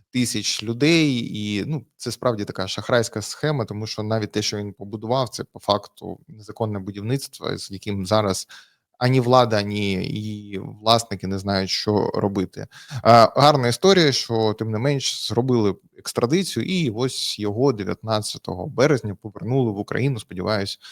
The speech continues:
щонайменш він отримує достойне покарання за те, що залишив без житла, ну, прям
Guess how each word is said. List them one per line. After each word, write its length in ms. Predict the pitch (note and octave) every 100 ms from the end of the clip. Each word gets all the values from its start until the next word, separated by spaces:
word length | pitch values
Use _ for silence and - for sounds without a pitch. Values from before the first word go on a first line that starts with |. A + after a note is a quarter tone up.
| - _ _
щонайменш 640 | - G#2+ G2+ A2+ A#2+ -
він 160 | - A2
отримує 500 | G2 - A2+ G#2+ G2
достойне 560 | F#2+ G2+ - C3+ A#2+ G2+
покарання 640 | - - G#2 A#2 A2 F#2
за 200 | F2+ F2
те, 180 | E2+ G#2
що 340 | - - F#2+
залишив 480 | F#2+ G#2 A#2+ - G2+
без 400 | G2 G2+ F#2+ -
житла, 580 | - G#2+ - A2 A2 F#2
ну, 180 | G2 F#2+ _ _
прям 260 | - -